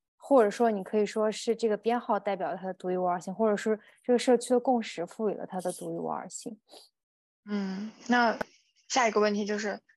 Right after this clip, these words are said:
Speaker 2: ，N F T能做什么呢？我觉得应该，
Speaker 1: N F T能做什么？
Speaker 2: <laughs> 就，就我觉得，
Speaker 1: N F T
Speaker 2: 我觉得更，更多的人，就像我进入行业之前看到N F T，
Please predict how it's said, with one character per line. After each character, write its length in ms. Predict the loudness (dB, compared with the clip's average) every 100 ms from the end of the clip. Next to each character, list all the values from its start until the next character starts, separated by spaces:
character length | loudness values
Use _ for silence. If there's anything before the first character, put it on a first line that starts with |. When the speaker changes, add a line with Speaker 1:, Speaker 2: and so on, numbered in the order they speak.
| _
Speaker 2:
，N 260 | 0 2 2
F 80 | -4
T 220 | -4 -2
能 180 | -2 -2
做 260 | 2 2
什 140 | 2 -6
么 80 | -12
呢？ 200 | -14 -16 _ _ _ _ _ -20 _ _ _ _ _ _ -2
我 80 |
觉 100 | 4
得 140 | 4 6
应 60 |
该， 60 | 6
Speaker 1:
N 60 | 4
F 200 | 4 2
T 60 |
能 80 | 2
做 420 | -2 -2 0 0
什 180 | -2 -2 -4
么？ 40 | -6 -14 _ _ _
Speaker 2:
<laughs> 480 | _ _ -16 -16 _
就， 160 | 4 6
就 80 | 6
我 100 | 6
觉 160 | 6
得， 60 | 6
Speaker 1:
N 60 |
F 80 | 6
T 60 | 4
Speaker 2:
我 60 |
觉 160 | 6 6
得 280 | 6 2 0
更， 340 | -6 -6 -8 -18 _ _ _ _
更 220 | -2 -2
多 260 | 0 4 6
的 140 | 6
人， 300 | 2 2 0
就 100 | -4
像 300 | -2 0 0
我 260 | 0 -2 -4
进 260 | -8 -10 -6
入 120 | -6
行 260 | -4 -2
业 100 | -2
之 140 | -2 -6
前 320 | -4 -6 -4
看 160 | -4 -2
到 80 |
N 180 | 0 2
F 200 | 2 0 -6
T， 380 | -4 -2 -4